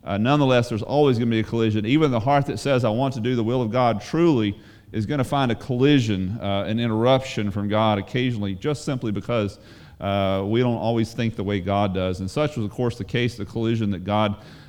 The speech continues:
uh, of his will and his plan as he ran into the plans of a young couple by the name of Mary and Joseph.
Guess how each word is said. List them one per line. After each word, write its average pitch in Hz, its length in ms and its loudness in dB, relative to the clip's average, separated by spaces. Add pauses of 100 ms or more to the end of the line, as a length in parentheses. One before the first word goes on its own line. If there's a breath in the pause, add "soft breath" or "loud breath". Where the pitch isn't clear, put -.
(120)
uh, 98 340 0
of 101 160 -2
his 123 200 0
will 120 260 2
and 107 80 0
his 117 200 0
plan 123 360 0
as 101 80 0
he 104 100 -2
ran 143 320 4
into 156 120 2
the 127 80 0
plans 135 360 0
of 123 80 0
a 113 40 2
young 110 280 0
couple 113 680 2
by 107 140 0
the 104 100 0
name 104 140 0
of 104 60 0
Mary 95 280 0
and 92 80 -4
Joseph. 90 600 -6